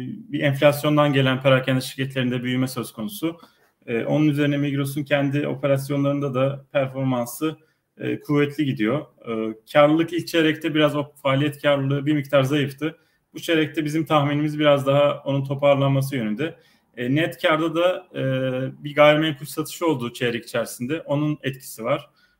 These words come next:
E, o yüzden net karda yine ilk çeyreğe göre ve geçen seneye göre, e, daha iyi rakam görmeyi bekliyoruz Migros'ta. E, geçen sene beş yüz altmış, e, çok pardon, geçen sene dört yüz kırk bir, e, milyon T L iken net kar,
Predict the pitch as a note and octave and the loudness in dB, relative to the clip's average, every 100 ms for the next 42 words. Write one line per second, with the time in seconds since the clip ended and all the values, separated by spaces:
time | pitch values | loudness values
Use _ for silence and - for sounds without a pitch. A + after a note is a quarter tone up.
0 | _ - A#2 A#2+ - D3 C#3 C#3+ D3 D3 | _ -10 -6 -6 -4 -4 -2 -2 0 -2
1 | - C#3+ C3+ C#3+ C#3 C#3+ - C#3 B2+ B2 | 2 2 2 0 -2 -2 -4 -4 -2 -2
2 | A2+ B2 C3+ B2+ C3 C#3+ C3+ C3+ A#2+ A2+ | -4 -4 -2 -4 -2 -2 -2 -4 -4 -4
3 | A#2+ E3 E3+ _ _ _ B2 A#2+ A#2+ C#3+ | -4 -6 -8 _ _ _ -8 -6 -2 0
4 | D3 C3+ A#2+ A#2 A#2+ A2 A2 A2 G#2+ G#2+ | 2 2 0 -2 -2 -2 -2 -2 -2 -6
5 | - G#2+ G#2+ G#2+ G#2+ G#2 - D#3 D3 _ | -8 -10 -8 -6 -6 -8 -6 -6 -6 _
6 | _ _ - A#2 A#2 A2+ C#3 D3 C#3 C#3+ | _ _ -12 -8 -6 -4 -2 0 -2 -2
7 | C#3 C#3 C#3 - C#3+ C#3+ C#3 - - - | -2 -2 -4 -2 -4 -4 -10 -10 -14 -16
8 | - _ A2+ - A#2+ A#2 G#2+ G#2 B2+ C#3+ | -20 _ -20 -14 -10 -8 -8 -8 -8 -6
9 | C#3 C#3 C3 C3+ - - C#3+ C3+ D#3 D3+ | -4 -4 -2 -2 -4 -12 -10 -6 0 0
10 | - - _ - B2 A#2 A#2 A#2 A#2 A#2 | 0 -14 _ -10 -6 -4 -4 -4 -6 -4
11 | A#2+ B2 B2 B2+ B2 B2 B2 A2+ A2 - | -2 -2 -2 -2 -2 -2 -2 -2 -2 -4
12 | D#3 E3 | -6 -6